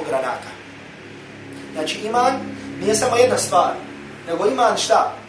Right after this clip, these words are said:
Iman je šezdeset i nekoliko, ili sedamdeset i nekoliko ogranaka. Pa kaže Boži poslanik sallallahu alaihi wa sallam: „Fa afdaluha la ilaha illallah.”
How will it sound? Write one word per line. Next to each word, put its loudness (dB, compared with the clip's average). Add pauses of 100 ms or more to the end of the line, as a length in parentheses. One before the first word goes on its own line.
(340)
Iman 4
je 0
šezdeset 2 (120)
i -10
nekoliko, 2 (220)
ili 2
sedamdeset 2
i -10
nekoliko -6
ogranaka. -8 (1080)
Pa -4
kaže 8
Boži -2
poslanik -6
sallallahu 2
alaihi -2
wa -4
sallam: 2
„Fa -2
afdaluha 6 (300)
la 10 (120)
ilaha 2
illallah.” -2